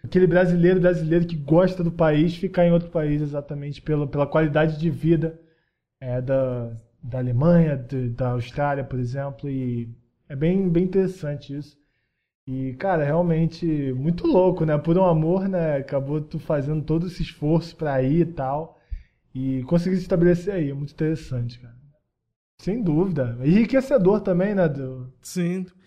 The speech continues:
Speaker 2: Foi muito
Speaker 1: Sem dúvida.
Speaker 2: recompensador,
Speaker 1: Muito legal,
Speaker 2: cara.
Speaker 1: muito legal.
Speaker 2: Sim, sim, foi muito recompensador. Eu faria tudo de novo. Com certeza. As pessoas com qual eu,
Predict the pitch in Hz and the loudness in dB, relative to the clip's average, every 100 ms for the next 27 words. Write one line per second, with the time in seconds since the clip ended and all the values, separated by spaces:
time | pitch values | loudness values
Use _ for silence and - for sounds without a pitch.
0 | _ - 226 - 233 294 294 302 - 370 | _ 2 4 6 4 2 0 -2 -2 -2
1 | 233 220 160 143 127 - 165 123 113 110 | -2 -2 -2 -4 -6 -8 -12 -10 -12 -14
2 | - _ - - 196 208 - 185 185 165 | -18 _ -12 -2 -2 -2 -4 -6 -4 -4
3 | 175 226 240 226 240 233 190 196 170 180 | -4 -4 -4 -2 -2 0 0 0 2 0
4 | 185 202 269 214 190 180 - _ - 135 | 0 -2 -2 -2 -2 -4 -12 _ -14 -4
5 | 165 254 254 240 226 190 160 - 165 170 | -4 -2 -4 -2 -4 -4 -6 -6 -4 -4
6 | - 185 - 220 214 220 196 196 202 196 | 0 0 4 2 2 -2 -2 -2 0 2
7 | 180 165 - | 2 -2 -8